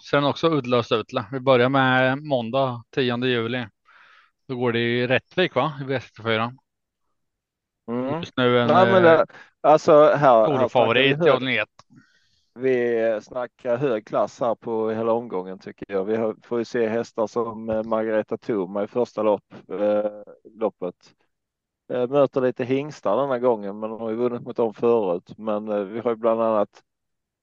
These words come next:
Speaker 2: eh, Astrona Centesac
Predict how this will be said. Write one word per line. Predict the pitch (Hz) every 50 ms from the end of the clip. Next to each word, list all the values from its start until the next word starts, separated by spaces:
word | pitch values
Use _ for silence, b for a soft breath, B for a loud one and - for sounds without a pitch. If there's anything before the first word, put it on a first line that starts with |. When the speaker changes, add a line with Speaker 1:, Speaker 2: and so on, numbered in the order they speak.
| _ _ _ _ _ _ _ _ _ _ -
Speaker 2:
eh, | 123 120 113 107 107 104 104 107 104 107 107 107 107 104 101 98 92 85 73 65 65 95 110 120 123 123 127 123 _ _ _ _ _ _ _ _ _ _ _
Astrona | - 139 131 117 - - - 131 120 127 117
Centesac | - 143 127 120 120 - - 123 - - 151 123 104 104